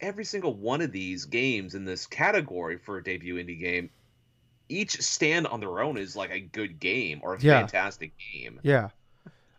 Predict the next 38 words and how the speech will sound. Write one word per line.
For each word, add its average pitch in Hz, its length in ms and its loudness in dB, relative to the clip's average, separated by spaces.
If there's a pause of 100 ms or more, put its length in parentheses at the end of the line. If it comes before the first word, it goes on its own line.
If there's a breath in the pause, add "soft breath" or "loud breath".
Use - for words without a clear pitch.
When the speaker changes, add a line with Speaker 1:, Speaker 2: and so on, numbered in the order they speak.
(120)
Speaker 2:
Um, 120 440 6 (800)
man, 143 180 2
I'm 160 140 4
like 190 200 4
the 110 140 -2
to-, - 180 0
like, 120 320 -2
so 135 140 2
Norco 147 340 4
was 131 100 4
the 110 60 -4
first - 260 -4
one 117 100 0
I 107 220 -2
immediately 117 360 -4
eliminated 107 400 -6
from 95 120 -14
this 92 200 -12
one. - 160 -14 (720)
Speaker 1:
Right. 92 260 2
Speaker 2:
Um, 92 320 -10 (1600)
and 123 100 -6
I 131 200 -8
was 127 220 -8
like, - 100 -14
man, 143 220 0
like, 120 160 0 (460)
'cause 147 240 0
I, - 80 0
I 170 40 2
think 247 420 -2 (1040)
of 156 180 2
those, 147 240 6
f-, - 140 -12
of, 135 220 2
so 139 180 4
I, - 20 6 (120)
I, 143 160 0